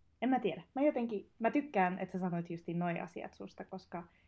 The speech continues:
ö, se jotenkin hirveästi peilasi sitä, että mitä mäkin niinku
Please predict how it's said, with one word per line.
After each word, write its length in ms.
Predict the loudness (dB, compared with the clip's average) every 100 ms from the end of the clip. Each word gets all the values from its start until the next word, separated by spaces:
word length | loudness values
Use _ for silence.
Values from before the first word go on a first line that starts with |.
| _ _ _ -6
ö, 380 | -2 -2 -2 -4
se 140 | -2
jotenkin 400 | -2 0 0 0
hirveästi 760 | 2 2 2 -2 -4 -6 -6 4
peilasi 360 | 6 6 4 0
sitä, 260 | -2 -2
että 100 | -2 -4
mitä 200 | -4 -4
mäkin 360 | -6 -8 -8
niinku 340 | -8 -12 -12